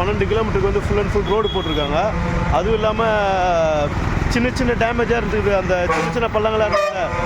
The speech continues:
அந்த இடத்துல எல்லா இடத்துலையுமே, அஹ், பேட்ச் ஒர்க் பண்ணியிருக்காங்க.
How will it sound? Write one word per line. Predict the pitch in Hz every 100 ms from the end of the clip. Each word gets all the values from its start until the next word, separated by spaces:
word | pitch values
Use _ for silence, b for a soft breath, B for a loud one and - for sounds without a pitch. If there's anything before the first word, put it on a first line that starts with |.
| - -
அந்த | 170 185 202
இடத்துல | 220 - 240 202
எல்லா | 190 233 240
இடத்துலையுமே, | 226 220 226 202 175 208 262 269 - - - - - - - -
அஹ், | 180 185 202
பேட்ச் | 240 247
ஒர்க் | 214 180
பண்ணியிருக்காங்க. | 202 196 185 185